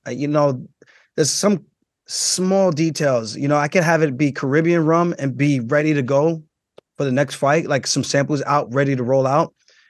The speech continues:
But I want it to be purely Jamaican rum. And I don't know if that matters too much to the masses, as long as it's a good product. But to me,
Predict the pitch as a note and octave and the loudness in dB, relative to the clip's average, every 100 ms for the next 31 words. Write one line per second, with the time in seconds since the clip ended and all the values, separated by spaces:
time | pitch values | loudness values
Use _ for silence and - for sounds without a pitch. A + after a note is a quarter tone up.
0 | _ _ _ - C#3 D#3+ F3 F3 D3 D3+ | _ _ _ -2 2 2 2 0 0 2
1 | C#3 C#3+ _ - F3 F3+ E3 D#3 B2 C3+ | 0 -4 _ -6 0 2 2 0 -2 0
2 | C#3+ C3+ B2+ B2+ C#3 D3+ D3 _ _ _ | 0 -2 -4 -2 0 -2 -4 _ _ _
3 | _ _ E3+ G#3 A#3+ A3+ F#3+ G3 D#3+ D#3+ | _ _ 0 2 2 2 2 0 2 2
4 | E3+ D#3+ - E3 D#3 - D3+ C3 C3 C#3+ | 2 0 0 0 0 -2 -2 0 2 2
5 | - F3+ D3 _ - C3+ D#3+ C#3+ D3 D3 | 2 0 -2 _ -4 0 2 2 0 -2
6 | G#2+ C#3 C#3 - C3 D#3 D3+ D3+ - C#3+ | -4 -2 -4 0 2 2 2 -2 -2 -2
7 | D3+ G3 G3 F#3 | 2 2 2 0